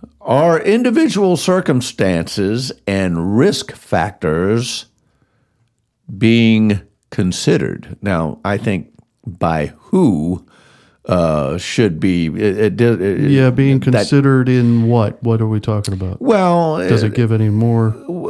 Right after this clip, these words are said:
Speaker 1: w-, well, it, w-, with the, w-, with the use of the vaccine. So,
Speaker 2: Oh,
Speaker 1: like,
Speaker 2: okay.
Speaker 1: like, for
Speaker 2: So
Speaker 1: instance,
Speaker 2: this
Speaker 1: should
Speaker 2: is
Speaker 1: preg-,
Speaker 2: all,
Speaker 1: should
Speaker 2: okay.
Speaker 1: pregnant, should pregnant women and the immunocompro-, immunocompromised, the chemically sensitive, and the previously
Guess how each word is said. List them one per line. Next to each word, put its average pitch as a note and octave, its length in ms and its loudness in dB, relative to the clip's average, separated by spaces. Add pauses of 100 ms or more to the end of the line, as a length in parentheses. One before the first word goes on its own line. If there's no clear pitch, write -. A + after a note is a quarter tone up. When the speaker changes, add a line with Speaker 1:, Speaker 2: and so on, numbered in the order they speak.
Speaker 1:
w-, - 300 -16
well, E3 600 0
it, - 80 -2
w-, D3+ 220 2
with C#3+ 200 2
the, B2 220 2
w-, - 520 -6 (140)
with C#3 300 -2
the B2+ 100 2
use B2 280 4
of G#2 100 0
the G#2 80 0
vaccine. F#2 500 -2
So, F2+ 500 0
Speaker 2:
Oh, B2+ 120 4
Speaker 1:
like, G#2+ 160 4
Speaker 2:
okay. A#2 100 0
Speaker 1:
like, A#2 160 2
for G2 80 0
Speaker 2:
So B2+ 60 2
Speaker 1:
instance, A#2+ 160 4
Speaker 2:
this A#2 120 2
Speaker 1:
should B2 140 2
Speaker 2:
is - 40 -8
Speaker 1:
preg-, A2+ 340 2
Speaker 2:
all, - 40 -10
Speaker 1:
should B2+ 200 -2
Speaker 2:
okay. A2+ 80 -2
Speaker 1:
pregnant, E3 380 0 (280)
should - 240 -4
pregnant E3 360 -4
women A2+ 600 0
and A2 240 -2
the G2+ 380 -2
immunocompro-, A2+ 960 -2 (340)
immunocompromised, G2+ 1040 -2
the F2+ 200 -4
chemically A2+ 380 -4
sensitive, F#2 460 -4
and F#2 200 -2
the F2 60 -4
previously G2 560 -6